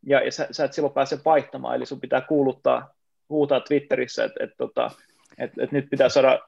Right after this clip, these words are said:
kaikki varat pois, että et nyt on, varat on riskissä. Ja toinen juttu on se, että jos sä keksit joku uuden jutun, sä et pääse päivittämään sitä siihen softaan. Ja sitten tämän uusi moderni tapa on se, että tehdään pysyvää koodia, mutta ainoastaan voidaan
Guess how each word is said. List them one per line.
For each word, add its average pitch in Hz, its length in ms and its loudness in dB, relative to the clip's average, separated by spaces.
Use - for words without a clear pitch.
kaikki 143 320 2
varat 127 320 2
pois, 135 320 2
että - 200 -10
et 123 140 -8
nyt 127 140 -8
on, 135 180 -6
varat 123 240 0
on 180 80 -4
riskissä. 127 520 -6
Ja 139 60 -2
toinen 151 220 2
juttu 143 200 -2
on 135 60 0
se, 147 140 2
että - 180 -2
jos 123 120 -8
sä 143 60 -8
keksit - 300 -8
joku 127 220 -8
uuden 123 160 -4
jutun, 127 360 -4
sä - 140 -4
et - 60 -2
pääse - 260 -2
päivittämään 113 480 -2
sitä - 180 -12
siihen 113 360 -10
softaan. - 500 -6
Ja 139 100 4
sitten 175 260 -4
tämän 185 380 4
uusi 214 480 -4
moderni 165 540 0
tapa 143 280 2
on 123 60 -2
se, 143 200 2
että - 380 -2
tehdään 143 300 0
pysyvää 196 420 -2
koodia, 160 480 0
mutta 143 340 -6
ainoastaan 147 600 -4
voidaan 135 400 0